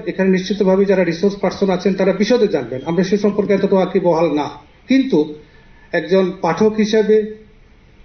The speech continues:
মিডিয়ার সঙ্গে সংশ্লিষ্ট তো সবাই আমরা basically, this way or that way, তারই একজন স্টেকহোল্ডার হিসাবে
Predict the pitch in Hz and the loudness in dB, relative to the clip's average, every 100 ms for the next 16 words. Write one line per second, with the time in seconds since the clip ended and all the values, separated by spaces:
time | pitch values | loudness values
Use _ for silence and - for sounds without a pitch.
0 | - 156 190 202 - 202 202 190 190 180 | 0 2 2 0 0 2 2 2 -2 0
1 | 202 - 208 196 202 - 214 196 147 135 | -2 2 2 4 0 0 2 2 2 0
2 | 135 139 143 139 117 - - - - 151 | 0 0 -2 -2 -4 -8 -20 -20 -4 -2
3 | 165 202 208 170 131 160 160 123 107 - | 2 2 4 2 0 -2 0 -4 -4 -16
4 | - - - - 190 233 214 220 214 202 | -20 -20 -8 -2 0 2 2 0 -2 0
5 | 202 190 196 196 170 175 196 190 214 | 0 0 2 2 2 0 0 0 0